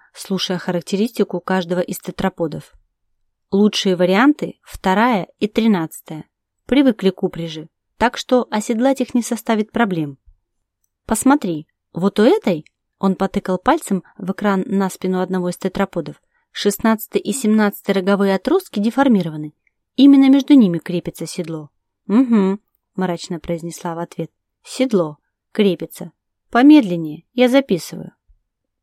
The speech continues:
Конечно, фильмов, знакомых мне с детства, они не смотрели и шутки моей не поняли. «Запоминай»,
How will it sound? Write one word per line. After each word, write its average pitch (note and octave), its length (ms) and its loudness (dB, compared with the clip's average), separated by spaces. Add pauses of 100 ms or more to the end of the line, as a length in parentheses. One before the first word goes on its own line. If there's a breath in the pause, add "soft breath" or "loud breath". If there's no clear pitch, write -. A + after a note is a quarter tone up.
(160)
Конечно, D4+ 720 4
фильмов, D#4 520 2
знакомых G3 580 0
мне G3 220 0
с - 20 -8
детства, F3 540 -4 (120)
они C#4+ 260 6
не F#4 100 8
смотрели F#3 680 0 (140)
и G3+ 80 -6
шутки F4+ 380 0
моей C4 500 4
не B3 160 6
поняли. D#3 480 -6 (500)
«Запоминай», G#3 800 2